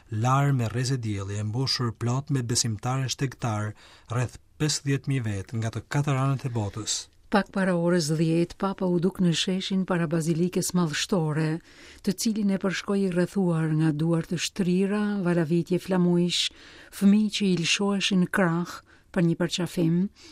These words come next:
Speaker 2: e të smur në pritje të një prekjeje, të një bekimi. Është përshëndetja tradicionale e Franceskut që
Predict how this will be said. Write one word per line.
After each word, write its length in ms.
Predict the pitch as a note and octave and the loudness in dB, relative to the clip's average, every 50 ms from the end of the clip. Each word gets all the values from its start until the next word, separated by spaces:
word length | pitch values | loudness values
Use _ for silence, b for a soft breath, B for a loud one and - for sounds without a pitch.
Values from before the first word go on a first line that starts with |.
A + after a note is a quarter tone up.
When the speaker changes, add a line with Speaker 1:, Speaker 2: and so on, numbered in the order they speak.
| B B | B B
Speaker 2:
e 140 | - G#3+ - | -2 -2 -2
të 80 | - - - | 0 -4 2
smur 480 | - A3 G3 E3+ D3+ C#3 C#3 - - - B B B B B B | 2 4 4 4 2 0 0 -4 -8 -14 B B B B B B
në 100 | F#3+ F3+ - | 0 2 2
pritje 380 | - F#3+ G#3 G3+ - - G3+ F#3+ | 0 -2 -2 -2 -2 -4 -4 -2
të 140 | - G3+ F3+ | 0 2 2
një 80 | E3+ F3 - - | 2 2 0 0
prekjeje, 640 | F3+ F3 F3 E3+ E3 - - D#3+ D#3 D3 D3 D3+ D3 D#3 D#3+ E3 - | 0 2 2 2 0 -2 -4 -4 -2 -2 -2 -4 -4 -6 -8 -12 -4
të 80 | - F3+ | 0 2
një 140 | F3 F3 D3 | 2 2 2
bekimi. 560 | E3+ E3+ - - G3 F#3 E3+ D#3 D#3 - C4 B3+ - B B B B B B B B B B B | 0 -2 -2 -2 0 0 0 0 0 -2 -4 -4 -6 B B B B B B B B B B B
Është 160 | G3 - - | -2 0 0
përshëndetja 520 | A3 G3 - - A3+ A3+ G#3+ - A#3 A3 A3 - | -2 -2 0 0 0 0 0 0 0 0 0 0
tradicionale 720 | G3 G3 F3 F3+ - - G#3+ G3 F3+ E3+ E3+ E3+ E3+ F3 | 0 0 0 0 0 0 2 2 2 2 2 2 2 0
e 80 | F3 - | 0 0
Franceskut 720 | F#3+ F#3+ F#3 F3+ - G3+ G#3 G3+ - - - A3 A3 - | 0 0 0 0 0 -2 -2 -2 -6 -4 -4 -6 -4 -4
që 160 | - F#3+ F3 | -4 -2 -2